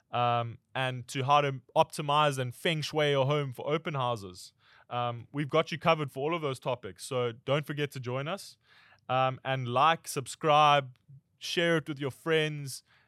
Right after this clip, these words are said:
Check out the description if you wanna gain any more insight. Send me a message if you need, if you want me to put anything else into the podcast. I love your feedback. Um, so thank you again. And again, thank you so much to our sponsors, V Z K,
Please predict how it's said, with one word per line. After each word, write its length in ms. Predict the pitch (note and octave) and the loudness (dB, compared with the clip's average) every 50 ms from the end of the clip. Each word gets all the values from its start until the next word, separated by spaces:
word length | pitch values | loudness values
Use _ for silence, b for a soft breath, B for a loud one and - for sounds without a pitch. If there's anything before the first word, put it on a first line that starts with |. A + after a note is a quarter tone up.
| b b | b b
Check 240 | - - F3+ E3+ - | -2 -2 -2 2 2
out 180 | E3+ D#3 D3+ - | 2 2 2 0
the 80 | D3+ | -6
description 840 | C3+ C3 B2 - - - E3 C#3 - - D#3+ D#3+ D#3 D#3 D3+ C#3+ C#3 _ - | -8 -8 -8 -8 -6 -6 -8 -8 -6 -8 -8 -8 -8 -8 -12 -14 -16 _ -12
if 180 | C3+ B2+ - B2+ | -12 -12 -10 -10
you 260 | B2+ B2 B2 A#2+ A#2 A2+ | -8 -8 -8 -8 -8 -6
wanna 260 | B2 B2+ C3 B2+ A#2+ | -6 -6 -6 -8 -10
gain 320 | A2+ A#2 C3 C3 C3 C3 | -8 -6 -6 -6 -6 -6
any 160 | B2+ C#3 C#3 | -8 -10 -8
more 220 | C3+ B2+ C3 C3 C#3+ | -8 -8 -10 -8 -8
insight. 480 | D#3 D#3+ - - E3+ D3+ D3+ D#3 D3 | -8 -6 -4 -2 0 2 2 0 0
Send 180 | - - D#3+ D3+ | -2 -6 -6 -6
me 80 | D3 C#3+ | -6 -8
a 80 | C3 | -8
message 500 | A#2+ A#2+ D3 E3+ D#3+ - - D#3+ D3 C3 | -6 -4 -2 -2 -2 -2 -2 -4 -4 -4
if 140 | B2+ A2+ - | -8 -8 -8
you 80 | B2 A#2+ | -10 -10
need, 400 | B2 C3+ D3+ D3 D3 C#3+ C3+ - _ | -8 -6 -6 -4 -6 -6 -8 -12 _
if 160 | - C3 - | -12 -10 -8
you 80 | C3 B2+ | -8 -4
want 180 | A#2 C3+ C#3 C#3 | -4 -4 -2 -2
me 80 | C#3 | -4
to 60 | C3 | -6
put 200 | B2 - D#3 C#3+ - | -6 -4 -6 -6 -6
anything 340 | C#3+ D3 C#3 A#2+ B2+ A#2+ A#2 | -6 -6 -6 -6 -8 -6 -2
else 240 | C#3 E3 E3+ - | -2 -2 -2 -2
into 160 | - D#3 C#3+ - | -6 -8 -10 -10
the 80 | D3+ | -12
podcast. 600 | C#3 - - D3+ C#3+ - - D3+ C#3+ C#3 B2+ - - _ | -12 -8 -8 -8 -8 -2 0 0 0 0 -2 -6 -12 _
I 80 | B2 A2+ | -10 -4
love 240 | A2+ C3+ C#3+ C#3+ C3+ | -2 -2 -2 -2 -4
your 80 | C3 | -8
feedback. 560 | A#2+ - - C#3 C3+ B2+ A#2+ B2 A#2+ A#2+ A#2 - b b b b b b b b b b b _ | -10 -10 -12 -12 -12 -8 -6 -6 -6 -6 -8 -10 b b b b b b b b b b b _
Um, 340 | - A#2+ A#2+ A#2+ A#2+ A#2 A#2 | -6 -4 -4 -4 -4 -6 -8
so 200 | A2+ - C3 B2 | -6 -6 -4 -4
thank 340 | A#2 - F#3 F3 E3+ - - | -2 0 0 0 0 -2 -4
you 80 | D#3+ | -4
again. 400 | D3 B2+ B2 B2+ B2+ B2+ B2+ B2 - - | -4 -2 -2 -4 -4 -4 -6 -10 -10 -8
And 140 | - C#3+ | -6 -4
again, 460 | C#3 C3+ A#2 C#3+ D3 D3+ D3+ D3 C#3+ - _ | -4 -2 2 2 2 2 2 -2 -6 -8 _
thank 220 | - E3+ E3 D3+ - | 0 0 0 0 -2
you 60 | E3 | -6
so 280 | C#3+ - - F#3 F3 E3+ | -8 -4 -2 -2 0 0
much 380 | E3 E3 D#3+ D3+ - - - - _ - | 0 -2 -2 -2 -4 -8 -16 -20 _ -12
to 260 | - D#3+ C#3+ C#3 C#3 - | -10 -6 -6 -4 -4 -2
our 180 | - A#2+ B2 B2 | 0 0 0 0
sponsors, 720 | - - - E3 E3 E3 D3+ - - D#3+ D#3 C#3+ C3+ - b b b b b b G#2 b - | -2 -2 0 0 0 0 0 -4 -6 -6 -6 -6 -8 -12 b b b b b b -20 b -8
V 200 | C3 D3+ E3+ E3+ | -6 -4 -4 0
Z 200 | D#3 D#3+ D3+ C#3+ C3 | 2 2 2 0 0
K, 440 | - - D3 C#3 C3+ C3+ C3 C3 B2 | 0 2 4 4 4 4 2 0 -4